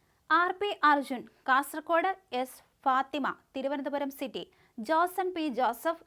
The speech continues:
വികാസ് ഭവൻ, എം ആർ മിഥുൻ രാജ് വികാസ് ഭവൻ, ബി നിർമ്മൽ മൂവാറ്റുപുഴ, ഡി ഉഷ ആറ്റിങ്ങൽ, ജിജു ജയൻ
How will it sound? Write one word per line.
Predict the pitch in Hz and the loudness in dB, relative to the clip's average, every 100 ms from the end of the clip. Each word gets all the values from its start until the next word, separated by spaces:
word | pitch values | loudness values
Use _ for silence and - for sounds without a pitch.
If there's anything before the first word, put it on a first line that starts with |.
| - | -12
വികാസ് | 240 277 285 294 233 | -6 -4 -4 -4 -6
ഭവൻ, | 165 175 - _ _ - | -6 -6 -12 _ _ -4
എം | 247 262 | 0 2
ആർ | 277 - | 2 0
മിഥുൻ | 269 269 330 | -4 0 0
രാജ് | 330 311 294 247 - | 2 0 0 -2 -4
വികാസ് | 226 269 269 285 - | -2 2 2 2 -6
ഭവൻ, | 262 339 370 _ _ _ _ - | -6 -6 -8 _ _ _ _ -6
ബി | 285 302 269 | -4 -4 -4
നിർമ്മൽ | 262 285 285 233 226 | -2 0 0 0 -2
മൂവാറ്റുപുഴ, | 233 254 277 269 285 370 - | -2 -2 -2 -2 0 -2 -8
ഡി | 208 254 254 | -8 -6 -6
ഉഷ | 247 - | -6 -2
ആറ്റിങ്ങൽ, | 247 220 226 233 269 320 - - | -2 0 -2 -2 -4 -4 -6 -10
ജിജു | 233 240 | -10 -6
ജയൻ | 277 277 269 | -6 -4 -4